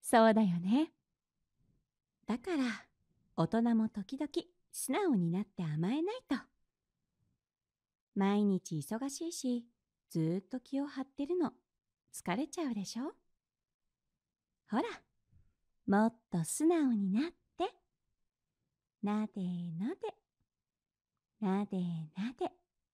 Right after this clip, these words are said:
なでなで。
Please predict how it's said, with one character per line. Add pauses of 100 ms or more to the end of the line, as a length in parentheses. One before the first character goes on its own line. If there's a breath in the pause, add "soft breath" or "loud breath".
(1160)
な
で (460)
な
で。